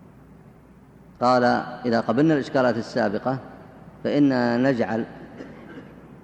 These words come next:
الأمور التي نهي عنها يجوز التعبد بها،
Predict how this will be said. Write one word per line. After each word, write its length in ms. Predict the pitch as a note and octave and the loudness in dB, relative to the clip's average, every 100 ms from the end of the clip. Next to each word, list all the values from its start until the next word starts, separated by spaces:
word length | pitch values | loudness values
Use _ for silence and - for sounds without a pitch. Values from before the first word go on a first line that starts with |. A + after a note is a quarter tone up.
| - - B2 | -20 -12 -4
الأمور 420 | A#2+ B2 C#3+ C3+ | 0 2 4 4
التي 300 | A#2 A2 A#2 | 2 0 2
نهي 260 | C3+ B2+ A2 | 2 2 2
عنها 380 | A2+ C3 C#3 - - | 0 0 0 -4 -6
يجوز 260 | A2+ C#3 A#2 | -2 0 0
التعبد 540 | - A2 A#2+ A2 A#2+ | -2 -2 -2 -2 -2
بها، 340 | A#2 G#2 G#2 | 0 2 0